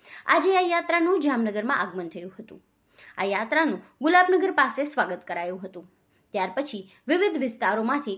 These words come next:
પસાર થઈ લાલ બંગલા પાસે યાત્રા પૂર્ણ થઈ હતી. જામનગરના તપોવન ફાઉન્ડેશન દ્વારા સત્તર એપ્રિલે મા બાપ વગરની સોળ કન્યાના સમૂહ લગ્ન કન્યાદાન લગ્નોત્સવનું ભવ્ય આયોજન કરવામાં આવ્યું છે. સમગ્ર આયોજન અંગે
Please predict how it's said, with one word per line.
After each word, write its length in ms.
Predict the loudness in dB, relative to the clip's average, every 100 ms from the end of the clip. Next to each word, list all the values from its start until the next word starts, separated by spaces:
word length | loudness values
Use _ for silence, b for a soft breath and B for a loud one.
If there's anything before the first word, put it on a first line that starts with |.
| -4
પસાર 340 | -2 -2 -2 -2
થઈ 180 | -2 -4 B 2
લાલ 200 | 4 4 4
બંગલા 240 | 4 4 4
પાસે 260 | 2 0
યાત્રા 420 | 0 0 -2 -4 -4
પૂર્ણ 280 | -4 -4 -6 -10
થઈ 100 | -12
હતી. 200 | -12 -18 -20 -20 -16 -12 -12 -10 -10 -12 -16 -12 0
જામનગરના 640 | 2 4 4 2 2 2 2
તપોવન 480 | -2 -4 -2 0 0 2
ફાઉન્ડેશન 480 | 0 -2 -4 -6 -2
દ્વારા 260 | 0 2 -2 -6
સત્તર 400 | -10 -4 -4 -4 -6
એપ્રિલે 420 | -6 -4 -2 -4 -10 B B 0 4
મા 80 | 6 4
બાપ 200 | 4 0
વગરની 400 | 0 0 0 0
સોળ 260 | -2 -2 0
કન્યાના 500 | -2 -2 -4 -2 -2 -2
સમૂહ 320 | -2 0 0
લગ્ન 260 | -2 -4 -4 -4
કન્યાદાન 560 | -4 -4 -2 0 0 -2
લગ્નોત્સવનું 760 | -4 -6 -8 -6 -2 0 0 0 -4
ભવ્ય 320 | -2 -2 0
આયોજન 420 | -2 -2 -4 -4 -6
કરવામાં 360 | -6 -8 -8
આવ્યું 200 | -10 -10 -12
છે. 100 | -12 -16 _ B B B 0
સમગ્ર 340 | 4 4 4 2
આયોજન 480 | 4 4 4 2 2
અંગે 200 | 2